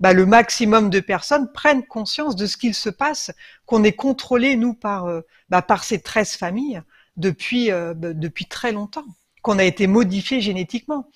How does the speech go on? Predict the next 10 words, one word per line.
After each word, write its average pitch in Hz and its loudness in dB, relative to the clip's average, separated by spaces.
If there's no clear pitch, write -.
alors 185 0
qu'avant, 208 0
on 190 -6
était, 214 0
euh, 170 -6
de 185 -2
beaux 208 0
et 190 2
grands 180 -2
Atlantes 240 -8